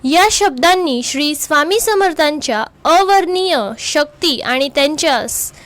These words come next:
स्मरणात असणाऱ्या भक्तांवर होणाऱ्या कृपेचा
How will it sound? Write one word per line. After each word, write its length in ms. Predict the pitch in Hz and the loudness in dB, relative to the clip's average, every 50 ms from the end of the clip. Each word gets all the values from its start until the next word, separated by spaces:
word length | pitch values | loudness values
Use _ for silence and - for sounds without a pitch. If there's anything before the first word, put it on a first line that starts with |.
| - - - | -20 -14 -8
स्मरणात 680 | - - - 320 330 339 339 339 359 381 403 415 403 330 | -6 -4 -2 2 4 4 4 2 2 0 0 0 2 0
असणाऱ्या 580 | 294 294 - - 339 349 349 320 262 214 202 214 214 - _ _ _ _ - _ - - _ _ - - - - - - - - | 0 0 0 0 2 4 4 4 4 2 0 -2 -6 -12 _ _ _ _ -20 _ -20 -20 _ _ -20 -20 -20 -20 -20 -20 -12 -4
भक्तांवर 760 | - 254 339 349 349 - - 359 370 381 370 311 262 220 214 233 | 0 2 2 0 0 0 0 2 2 2 2 2 2 0 0 -2
होणाऱ्या 560 | 220 254 285 294 311 339 349 311 247 190 190 | -2 -2 -2 0 2 2 2 2 2 0 -2
कृपेचा 760 | 226 - - 311 311 277 - 339 349 339 - 262 202 - - | -4 -4 -4 -4 -4 -2 0 0 0 0 0 0 0 0 -2